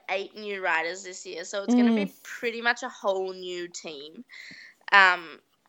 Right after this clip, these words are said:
Speaker 1: I'm really, really excited about it. You know, I'm staying with some of my best friends, which is fantastic.
Speaker 2: Yeah.
Speaker 1: And then having the opportunity to race with Bronzini again well, not again, sorry,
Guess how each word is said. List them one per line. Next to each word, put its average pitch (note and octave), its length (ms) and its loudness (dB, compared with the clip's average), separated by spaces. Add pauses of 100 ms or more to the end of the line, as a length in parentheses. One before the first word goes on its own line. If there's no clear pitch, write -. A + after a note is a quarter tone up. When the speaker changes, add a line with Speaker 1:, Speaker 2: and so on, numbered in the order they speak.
Speaker 1:
I'm A#3 360 -2
really, G3 420 -6
really E3+ 280 -8
excited E3 520 -10
about E3 300 -6
it. - 180 -6
You G#3 140 -12
know, G3+ 340 0 (160)
I'm G#3+ 220 -2
staying G#3+ 520 -4
with G#3 200 -4
some G#3 180 -2
of G3+ 100 -4
my G3 120 2
best F#3+ 300 -6
friends, G3 380 -4
which G#3+ 180 -14
is G3 140 -14
fantastic. F#3+ 840 -4 (280)
Speaker 2:
Yeah. G#3 160 4
Speaker 1:
And G#3+ 160 2
then G#3 260 0
having G#3+ 360 -2
the G#3+ 120 -2
opportunity F#3+ 600 -6
to F#3+ 160 -12
race E3+ 260 0
with F3 180 -10
Bronzini F3+ 720 -4
again E3+ 460 -2 (640)
well, A3 120 2
not F#3+ 160 4
again, E3 320 -2
sorry, E3 320 2